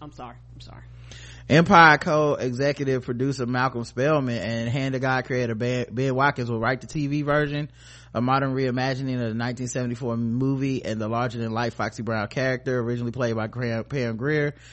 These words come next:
Speaker 2: in what is still recognized, uh, the ultimate portrayal of a strong, powerful African-American woman. You wanna know what's interesting about this? Uh, I wonder how much of this is attributed to the success of Luke Cage.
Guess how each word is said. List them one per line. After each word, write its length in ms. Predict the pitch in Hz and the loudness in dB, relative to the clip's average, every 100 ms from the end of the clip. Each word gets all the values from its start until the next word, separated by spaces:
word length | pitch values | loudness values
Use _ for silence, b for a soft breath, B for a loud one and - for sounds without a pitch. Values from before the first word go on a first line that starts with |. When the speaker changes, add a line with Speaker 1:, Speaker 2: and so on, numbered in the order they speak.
| B B | B B
Speaker 2:
in 140 | 123 127 | 0 2
what 180 | 131 | 2
is 80 | 120 | 0
still 240 | - 165 165 | -2 2 4
recognized, 840 | 151 143 139 135 127 127 123 - - | 2 0 0 0 2 0 -2 -8 -6
uh, 340 | 113 117 117 | -2 -2 -2
the 140 | 110 | -2
ultimate 360 | - 131 135 117 | -4 -4 -2 -4
portrayal 380 | 107 135 120 117 | -4 0 0 0
of 80 | 104 | -4
a 20 | |
strong, 380 | - 113 117 113 | -4 -2 -2 0
powerful 340 | 110 107 107 | 0 0 -2
African-American 680 | 107 - 107 107 104 101 107 | -6 -6 -6 -6 -6 -6 -6
woman. 240 | 127 117 - B B | -4 -4 -8 B B
You 140 | 175 240 | 0 4
wanna 140 | 240 | 6
know 120 | 208 | 6
what's 160 | 180 156 | 6 4
interesting 400 | 160 143 - 135 | 0 -2 -2 -2
about 280 | 123 113 - | 0 -2 0
this? 580 | 175 139 117 - - - - - - - - b b b b b - | 2 2 0 -4 -12 -14 -20 -20 -20 -20 -20 b b b b b -2
Uh, 540 | 120 120 117 110 98 - - - - - - - - - - | 0 2 0 0 -4 -8 -14 -20 -20 -20 -20 -20 -20 -16 -2
I 80 | 180 | 0
wonder 280 | 226 330 240 | 2 4 4
how 120 | 208 | 4
much 180 | 202 190 | 4 2
of 120 | 156 | 2
this 180 | 170 160 | 2 2
is 260 | 151 139 | 0 0
attributed 420 | 135 165 147 143 | 0 0 0 0
to 120 | 156 131 | 0 0
the 300 | 131 117 113 | 2 0 -2
success 420 | 127 - 135 127 | -6 -4 -2 -2
of 80 | 120 | 0
Luke 220 | 123 - | -2 -2
Cage. 560 | 135 135 92 73 - | -2 0 -2 -8 -18